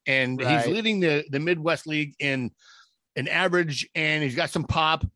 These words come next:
Speaker 1: but there's a lot of development that he needs to do to show that, uh, that he, uh, is gonna be up in the next two years, certainly.
Speaker 2: I could see if the right circumstances happen between now and the end of this season,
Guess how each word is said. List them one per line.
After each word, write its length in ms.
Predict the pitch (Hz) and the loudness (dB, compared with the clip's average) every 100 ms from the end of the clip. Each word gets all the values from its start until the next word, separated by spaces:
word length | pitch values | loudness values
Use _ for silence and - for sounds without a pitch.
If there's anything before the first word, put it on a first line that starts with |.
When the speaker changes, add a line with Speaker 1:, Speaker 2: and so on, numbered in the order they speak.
| _ - | _ 0
Speaker 1:
but 160 | 151 | 2
there's 220 | 202 185 | 2 0
a 40 | 147 | -2
lot 300 | 135 151 160 | 0 0 2
of 60 | |
development 500 | 160 143 147 127 120 | 0 2 0 0 -8
that 160 | 127 120 | -4 -4
he 140 | 117 | -2
needs 240 | 147 135 - | -2 -4 -4
to 80 | 135 | -2
do 240 | 123 120 | 0 -2
to 160 | - 110 | -4 -10
show 260 | - 151 131 | -2 0 0
that, 280 | 120 120 - - _ _ | -2 -4 -8 -20 _ _
uh, 200 | 131 127 | -2 -2
that 180 | 120 135 | -2 -4
he, 520 | - 156 156 151 156 | -4 -6 -2 -2 -2
uh, 220 | 131 127 131 | -2 -2 -2
is 160 | 131 104 | -6 -4
gonna 180 | 147 127 | -4 -2
be 180 | 135 | 0
up 160 | 131 123 | -2 -2
in 60 | 123 | -6
the 60 | |
next 220 | 117 104 | -6 -10
two 140 | - 113 | -10 -8
years, 300 | 101 82 - | -8 -10 -4
certainly. 400 | 139 107 85 - _ _ _ _ | -4 -4 -12 -18 _ _ _ _
Speaker 2:
I 120 | - | 2
could 180 | - 285 | 4 4
see 380 | - 240 233 143 | 4 4 4 4
if 160 | 156 | 2
the 100 | 165 | 2
right 260 | 131 175 196 | 4 4 4
circumstances 1000 | - 170 - 165 - 180 170 151 135 - | 0 0 -2 -6 0 0 0 -2 0 0
happen 420 | - 151 151 156 | 2 2 2 -2
between 320 | - - 147 | -4 -2 0
now 240 | 139 160 175 | 4 6 6
and 100 | 156 | 4
the 80 | |
end 140 | 139 165 | 2 0
of 80 | 147 | 0
this 220 | 156 - | 0 2
season, 460 | 151 139 139 135 | 0 0 0 -2